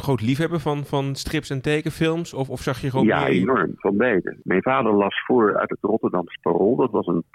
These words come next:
Speaker 2: verzetskrant. En daar stond het stripje in, eh, Ketelbinkie, een Rotterdams jongetje wat op schepen avonturen beleefde.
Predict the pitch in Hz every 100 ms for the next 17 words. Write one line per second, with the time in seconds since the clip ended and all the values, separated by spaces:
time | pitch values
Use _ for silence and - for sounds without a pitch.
0 | _ - - 107 - - 120 135 185 -
1 | - - 113 151 123 - - 160 - -
2 | 120 127 196 - 123 - 165 165 127 90
3 | 104 92 - 113 101 - - - 127 151
4 | 110 101 - - - 87 104 139 120 120
5 | 92 98 - - - - - 147 127 -
6 | - - - 131 147 120 90 - 113 110
7 | 117 113 -